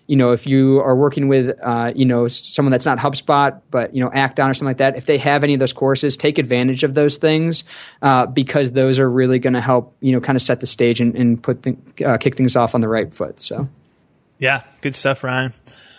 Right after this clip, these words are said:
Speaker 2: Well, hey, we would be very interested in, uh, in hearing about how other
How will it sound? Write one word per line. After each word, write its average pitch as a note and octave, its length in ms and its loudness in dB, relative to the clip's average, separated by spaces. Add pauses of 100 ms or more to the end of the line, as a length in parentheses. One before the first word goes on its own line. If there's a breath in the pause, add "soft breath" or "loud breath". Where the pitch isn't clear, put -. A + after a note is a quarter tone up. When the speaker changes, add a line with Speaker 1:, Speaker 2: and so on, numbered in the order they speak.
(540 loud breath)
Speaker 2:
Well, D3+ 120 0
hey, F3+ 160 0
we C#3 180 0
would F#3 180 0
be E3+ 540 4 (240)
very D3+ 340 0
interested C3+ 540 -2
in, B2+ 320 -2
uh, A#2 380 0 (100)
in A#2+ 240 -2
hearing B2+ 240 0
about A#2+ 240 0
how A#2+ 240 0
other A#2+ 400 0